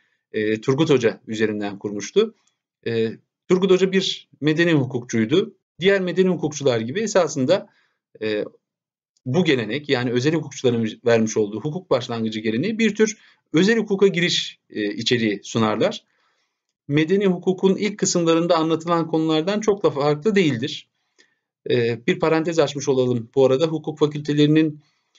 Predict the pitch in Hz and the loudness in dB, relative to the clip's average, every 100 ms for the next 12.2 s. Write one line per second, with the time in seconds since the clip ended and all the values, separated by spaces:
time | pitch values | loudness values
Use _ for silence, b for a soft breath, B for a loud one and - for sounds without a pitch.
0 | b _ - 117 113 110 139 151 147 147 | b _ -2 2 2 2 0 0 0 -2
1 | - 131 151 180 175 165 135 - 120 123 | 2 2 2 0 0 0 0 0 -2 -2
2 | - 120 113 113 185 180 151 127 131 139 | 0 2 4 4 2 4 2 2 -2 -4
3 | 165 156 127 127 120 120 180 247 202 156 | 0 2 2 0 -4 -2 0 0 0 0
4 | 139 120 113 107 101 98 123 214 170 160 | 0 2 2 0 -6 -6 -4 -2 0 -2
5 | 151 151 156 156 151 151 170 170 _ 151 | -2 0 0 2 0 -2 -4 -6 _ 0
6 | 143 151 180 156 156 151 120 113 190 - | 0 0 0 2 4 4 2 -6 -10 -16
7 | _ _ _ _ _ _ 131 127 175 151 | _ _ _ _ _ _ -2 0 -2 -2
8 | 151 156 147 151 151 151 151 151 147 143 | 0 0 0 0 0 0 2 2 2 0
9 | 147 151 151 147 151 139 143 160 - 147 | -2 0 0 0 0 0 0 -2 -2 -4
10 | 135 135 131 127 113 120 120 123 113 107 | -2 0 0 0 0 -2 -2 -4 -4 -4
11 | 107 180 - _ _ _ _ _ _ _ | -2 -4 -6 _ _ _ _ _ _ _
12 | _ 123 | _ -4